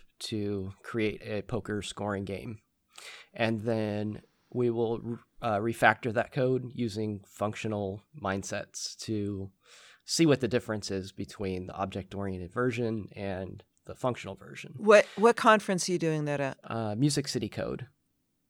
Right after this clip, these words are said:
Speaker 2: Where's,
Speaker 1: So
Speaker 2: oh,
Speaker 1: it's,
Speaker 2: is
Speaker 1: it's a
Speaker 2: that, like,
Speaker 1: newer
Speaker 2: in
Speaker 1: one. It's in Nashville.
Speaker 2: In Nashville. Okay, that
Speaker 1: Mm-hmm.
Speaker 2: makes sense. Oh, man, that sounds like fun.
Speaker 1: Yeah, I thought it would be a fun talk, and I'm a visual learner, too, so I plan on getting some cheap decks of cards.
Speaker 2: So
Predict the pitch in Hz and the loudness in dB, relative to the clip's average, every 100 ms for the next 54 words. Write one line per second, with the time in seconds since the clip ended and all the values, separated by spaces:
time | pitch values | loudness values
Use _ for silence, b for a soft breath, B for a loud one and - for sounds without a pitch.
0 | _ _ - 165 208 233 120 113 202 220 | _ _ -12 -6 -4 0 2 6 10 10
1 | 190 196 - 196 196 190 156 147 143 - | 8 6 8 10 10 10 10 8 6 0
2 | - - - 131 113 104 - 98 76 135 | -6 -8 -2 2 4 4 0 -6 -8 -6
3 | - 208 190 160 - - - 170 - 165 | 2 6 6 4 0 -2 -4 -6 -4 -2
4 | 160 113 113 123 156 156 - - _ _ | -2 -2 -4 -4 -4 -4 -6 -16 _ _
5 | _ - 302 302 165 151 233 294 180 156 | _ 4 8 8 8 4 2 4 4 4
6 | 233 254 294 247 190 - - 247 277 147 | 2 6 4 4 2 0 4 4 4 0
7 | 147 _ _ _ _ - - - 170 156 | -4 _ _ _ _ -16 0 8 10 10
8 | 185 277 240 190 170 160 156 147 156 139 | 8 4 4 4 2 4 4 4 8 8
9 | 139 139 135 156 131 127 131 151 147 151 | 8 4 4 4 6 4 6 4 2 2
10 | 156 147 143 131 131 143 113 104 - 117 | 4 2 0 0 0 0 -2 -2 0 0
11 | 113 104 110 110 110 - 104 101 98 - | 0 -2 -2 -2 -4 -6 -6 -6 -6 -8
12 | 110 - 107 - - - 104 110 117 - | -10 -4 -4 -4 -6 0 2 2 -2 -4
13 | - 277 247 | 6 8 8